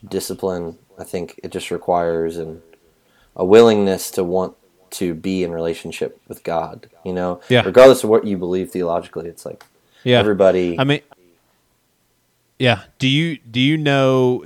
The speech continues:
Speaker 2: like, do you have any close friends or maybe someone that you have admired from afar who doesn't believe anymore that used to?
Speaker 1: Yeah, I mean, there's definitely,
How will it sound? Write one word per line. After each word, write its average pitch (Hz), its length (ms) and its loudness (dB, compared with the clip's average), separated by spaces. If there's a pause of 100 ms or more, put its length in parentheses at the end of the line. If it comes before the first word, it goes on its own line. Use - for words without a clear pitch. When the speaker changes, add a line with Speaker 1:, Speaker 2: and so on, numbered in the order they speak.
Speaker 2:
like, 107 340 -4
do 110 80 -8
you 120 180 -2
have 117 300 -4
any 107 380 -6
close 117 380 -4
friends 107 560 -8
or 113 260 -2
maybe 107 380 -4
someone 104 580 -8
that 98 280 -10
you 104 200 -6
have 95 360 -8
admired 98 640 -8
from 101 200 -10
afar 101 600 0 (420)
who 95 640 -2 (1300)
doesn't 107 280 -2
believe 107 260 0
anymore 113 480 -4
that 95 160 -6
used 113 240 -4
to? 123 160 -4 (1900)
Speaker 1:
Yeah, 190 240 4
I 175 80 2
mean, 170 160 2
there's 170 200 0
definitely, 117 640 0